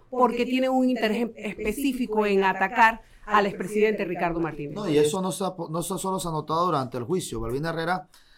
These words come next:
Speaker 2: por mucho tiempo ha demostrado en diferentes posturas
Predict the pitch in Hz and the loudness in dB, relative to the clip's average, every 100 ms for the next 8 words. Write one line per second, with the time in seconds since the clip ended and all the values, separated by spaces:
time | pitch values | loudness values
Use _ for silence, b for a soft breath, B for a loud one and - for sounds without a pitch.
0 | b _ _ 135 127 135 196 220 190 180 | b _ _ -4 -2 2 2 2 0 0
1 | 175 151 151 156 165 143 151 147 147 120 | -2 0 2 2 0 -4 0 0 0 -2
2 | 131 127 120 135 170 165 180 147 113 - | -6 -8 -6 -2 -2 -2 -8 -8 -10 -2
3 | 165 131 | 0 0